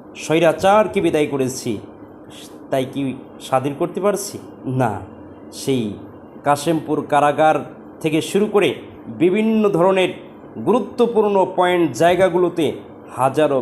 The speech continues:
ভারতীয় দালাল আর স্বৈরাচাররা এখনও লুকিয়ে আছে,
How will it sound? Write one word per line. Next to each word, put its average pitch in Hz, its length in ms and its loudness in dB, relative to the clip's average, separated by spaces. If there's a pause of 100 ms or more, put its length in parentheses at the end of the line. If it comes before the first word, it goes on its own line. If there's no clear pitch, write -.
ভারতীয় 143 420 2 (140)
দালাল 160 360 6 (600)
আর 120 80 0 (140)
স্বৈরাচাররা 127 720 0 (220)
এখনও 131 340 -2 (600)
লুকিয়ে 135 460 -2
আছে, 98 280 -10